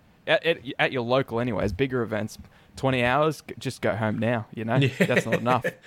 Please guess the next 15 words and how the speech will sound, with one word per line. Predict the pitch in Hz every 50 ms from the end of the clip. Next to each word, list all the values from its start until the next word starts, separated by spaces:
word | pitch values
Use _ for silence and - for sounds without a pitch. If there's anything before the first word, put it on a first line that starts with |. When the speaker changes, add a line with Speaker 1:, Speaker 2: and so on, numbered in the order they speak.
| - - -
Speaker 1:
So, | - - - -
Speaker 2:
Nah. | - 107 104 - - - - - 170 - - - - - - - - - - _ _ _ _ _ _ _ _ _ _ _ _ _ _
Speaker 1:
'cause | 139 127
there's | 131 139 127
so | - - 165 156
many | 151 151 143
different | 143 - 143 127 113
flavors | - - - 123 120 123 127 120 120 120 110
and | 117 110 -
factions, | - 123 120 113 - - 135 123 120 117 113 107
and | 113 110 104
against | 110 143 151 147 - _
armies, | 120 120 135 160 165 151 123 120 127 - - -
uh, | 127
again, | 120 113 - 147